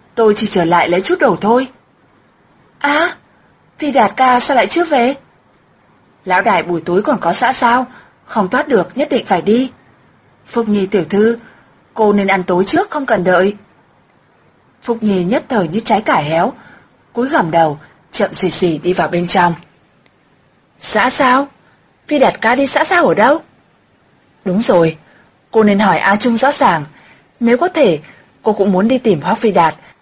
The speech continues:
bảo anh uống ít rượu một chút, không tốt cho sức khỏe." Phúc Nhi xoay người chạy ra ngoài,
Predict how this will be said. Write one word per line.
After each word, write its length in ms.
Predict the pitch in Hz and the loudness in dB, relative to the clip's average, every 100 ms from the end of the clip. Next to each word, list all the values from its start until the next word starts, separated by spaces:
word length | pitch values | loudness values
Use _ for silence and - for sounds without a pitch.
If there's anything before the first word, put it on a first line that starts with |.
| _ _ _ - | _ _ _ -4
bảo 140 | 214 180 | 0 0
anh 240 | 208 214 | 0 -2
uống 180 | 202 208 | -4 -4
ít 120 | 320 | -4
rượu 220 | - 226 | -2 -2
một 100 | 165 151 | -2 -4
chút, 240 | 254 370 - - _ | -4 -4 -6 -20 _
không 240 | - 254 208 | -4 -2 0
tốt 180 | 262 294 | 0 -2
cho 100 | 220 | -4
sức 200 | 302 294 | -4 -2
khỏe." 300 | 240 175 147 - _ _ _ _ _ _ _ _ _ _ - | 2 2 0 -12 _ _ _ _ _ _ _ _ _ _ -4
Phúc 180 | 254 | -2
Nhi 260 | 214 208 190 | 2 2 2
xoay 240 | - 202 | 2 0
người 180 | 185 180 | 2 -2
chạy 180 | 156 202 | 0 -2
ra 160 | - 269 | 0 0
ngoài, 340 | 247 175 | 2 2